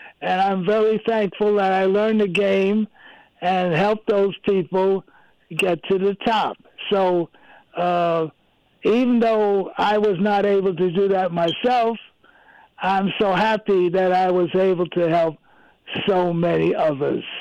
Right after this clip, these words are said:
And I'm so happy about it. There's a smile on my face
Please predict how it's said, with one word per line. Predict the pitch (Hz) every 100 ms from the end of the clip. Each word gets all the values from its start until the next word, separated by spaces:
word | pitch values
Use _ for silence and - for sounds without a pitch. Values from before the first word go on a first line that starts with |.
| - - - -
And | 170 170
I'm | 170 165 143
so | 190 165
happy | 165 170 165 151
about | 135 147 135
it. | 123 180 - - _ _ -
There's | - 156
a | 151 147 -
smile | 175 180 170
on | 175 165
my | 165 156 -
face | 156 151